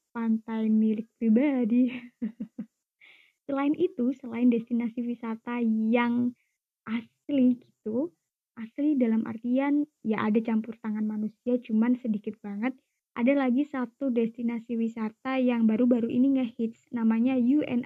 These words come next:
I Garden. Jadi di sana itu kita bisa menikmati ala-ala Jepang tapi di Lumajang. Letaknya di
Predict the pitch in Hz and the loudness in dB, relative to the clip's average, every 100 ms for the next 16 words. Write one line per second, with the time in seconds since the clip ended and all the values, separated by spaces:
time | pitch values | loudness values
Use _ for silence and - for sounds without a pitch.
0 | 233 220 220 214 208 202 202 320 - _ | -2 -4 -2 -6 -8 -10 -6 -6 -6 _
1 | _ _ _ 226 262 254 240 226 226 226 | _ _ _ 0 2 2 0 -2 -2 -4
2 | 269 - 233 254 254 226 214 - 226 226 | -12 -14 -14 -8 -2 -2 -4 -2 2 2
3 | 220 220 214 214 - 254 254 226 226 - | 0 -2 -6 -8 -4 -4 -2 -4 -6 -6
4 | 220 226 214 226 - 233 262 247 226 254 | -4 -2 -4 -6 -6 -2 -2 -2 -2 2
5 | 226 220 214 214 202 - 196 - _ _ | 4 4 2 0 -4 -6 -8 -12 _ _
6 | _ _ 247 247 240 349 311 | _ _ -8 -6 -6 0 0